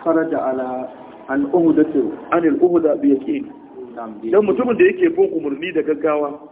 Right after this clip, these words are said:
Speaker 2: ya fita daga ainihin nauyi da yaqini.
Speaker 1: وسلم من إثم التأخير خدعا.
Speaker 2: Kuma ya kubuta daga zunubin jinkiri yanke.
Speaker 1: Hmm.
Speaker 2: Ko? Yanzu ba maganin cewa na ce ka mun guga, ka zo ka mun lokaci kaza.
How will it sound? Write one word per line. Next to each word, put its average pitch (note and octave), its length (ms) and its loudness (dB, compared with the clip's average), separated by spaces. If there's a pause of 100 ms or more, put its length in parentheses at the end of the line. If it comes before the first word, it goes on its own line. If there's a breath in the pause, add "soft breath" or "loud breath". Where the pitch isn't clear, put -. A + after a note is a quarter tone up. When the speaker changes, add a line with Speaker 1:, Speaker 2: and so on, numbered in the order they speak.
(640 soft breath)
Speaker 2:
ya G#3+ 300 4
fita F#3+ 240 0
daga D#3+ 240 2
ainihin F3+ 400 -2
nauyi F#3 400 2 (280)
da C#3+ 80 4
yaqini. C#3 520 0 (340)
Speaker 1:
وسلم E3+ 400 -4
من C#3 240 -4 (100)
إثم D#3 180 -6
التأخير D3 680 2 (200)
خدعا. B2 220 -2
Speaker 2:
Kuma E3 180 6
ya F#3 180 6
kubuta F3+ 360 -2
daga D3 200 0
zunubin D#3 380 -2
jinkiri D#3+ 460 -2
yanke. D3 360 2 (360)
Speaker 1:
Hmm. - 120 -14 (320)
Speaker 2:
Ko? - 340 0 (540)
Yanzu C#3+ 200 0
ba F#3+ 140 4
maganin D#3 360 0
cewa D3+ 360 2 (400)
na D#3+ 180 0
ce F#3+ 120 2
ka D#3 120 2
mun D#3+ 140 4
guga, D#3+ 260 4
ka D#3 140 -2
zo D#3+ 100 0
ka D#3+ 200 -2
mun D#3+ 200 -6
lokaci D3 320 -4
kaza. A#2 240 -8